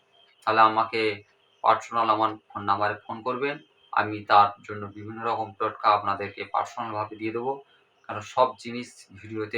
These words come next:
বলা সম্ভব হয় না, সেই জন্যই আমার সাথে ফোনে যোগাযোগ করবেন। আমি আপনাদের ফোনে বলে দেবো যে আপনাদের কী সমস্যা, সেই সমস্যা থেকে কীভাবে উপকৃত হবেন আমি বলে দেবো। কেন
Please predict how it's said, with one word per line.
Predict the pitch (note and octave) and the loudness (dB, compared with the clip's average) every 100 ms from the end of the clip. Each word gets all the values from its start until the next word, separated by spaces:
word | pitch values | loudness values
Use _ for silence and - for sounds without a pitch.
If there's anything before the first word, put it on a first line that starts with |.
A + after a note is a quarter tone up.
| G#2 | -2
বলা | G#2 G#2 G#2 | 2 2 0
সম্ভব | - A2+ B2 B2 | -4 -2 0 4
হয় | C3 - | 4 2
না, | C#3+ - _ _ _ _ _ _ _ _ _ | -2 -8 _ _ _ _ _ _ _ _ _
সেই | - A2 | -8 -8
জন্যই | G#2+ A2 A2 C#3 E3 _ _ _ _ _ _ _ - - | -6 -8 -2 -2 -4 _ _ _ _ _ _ _ -20 0
আমার | - B2 | 4 4
সাথে | B2 - - | 4 -4 -6
ফোনে | A2+ A2 | -4 0
যোগাযোগ | A2 A2+ B2 A#2+ | 2 4 2 2
করবেন। | C#3 C3 C#3 - _ _ _ _ - | 2 2 0 -2 _ _ _ _ 6
আমি | - A#2+ | 6 6
আপনাদের | A2 G#2+ G#2+ A2 G2+ | 2 2 0 -2 -4
ফোনে | - A2+ C#3+ D#3 - _ _ G#2 | -2 0 0 -2 -10 _ _ -4
বলে | A2 A#2+ | 6 6
দেবো | A#2+ B2+ C#3+ D#3 | 6 4 0 -2
যে | - A#2+ | -4 0
আপনাদের | G#2+ G#2 G#2+ A2 G2+ - | 2 2 0 0 -4 -8
কী | A#2+ A2 | -12 -10
সমস্যা, | - A2 A#2 - D3+ D3+ - _ _ _ | -4 -2 -2 4 4 4 -2 _ _ _
সেই | - A2 | -6 -2
সমস্যা | A2 G#2+ A2 A#2 | 0 0 0 0
থেকে | A2+ A2 A#2 A2 G#2+ | 0 -2 -2 -2 -4
কীভাবে | A#2 A2+ A2+ | -6 -2 -2
উপকৃত | G#2+ A2 - B2 | -4 -8 -8 -2
হবেন | C#3 C3 D3+ D#3 - _ _ - | 0 0 -2 -4 -12 _ _ 0
আমি | A2 | 0
বলে | G#2+ G#2 G#2+ | 2 -2 -2
দেবো। | A#2+ C3 | 0 -2
কেন | - | 0